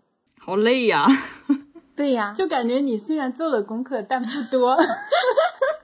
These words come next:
Speaker 3: 我不知道，我感觉如果听众里有妈妈的话，可能会吐槽比较多吧。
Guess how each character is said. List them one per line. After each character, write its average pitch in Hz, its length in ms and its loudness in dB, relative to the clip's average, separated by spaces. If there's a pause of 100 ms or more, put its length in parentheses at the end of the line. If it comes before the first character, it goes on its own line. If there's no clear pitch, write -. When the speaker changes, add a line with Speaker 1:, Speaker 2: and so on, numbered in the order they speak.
(180)
Speaker 3:
我 247 320 -2
不 220 140 -6
知 269 160 -6
道， 269 240 -2
我 214 100 -6
感 208 240 -6
觉 220 100 -10
如 220 120 -6
果 254 120 -4
听 233 220 -10
众 247 160 -8
里 220 80 -8
有 214 100 -8
妈 196 200 -8
妈 202 180 -4
的 202 100 -8
话， 208 160 -6
可 202 180 -18
能 175 200 -10
会 220 220 -10
吐 190 260 -16
槽 165 220 -10
比 170 80 -20
较 151 120 -18
多 - 200 -20
吧。 - 200 -20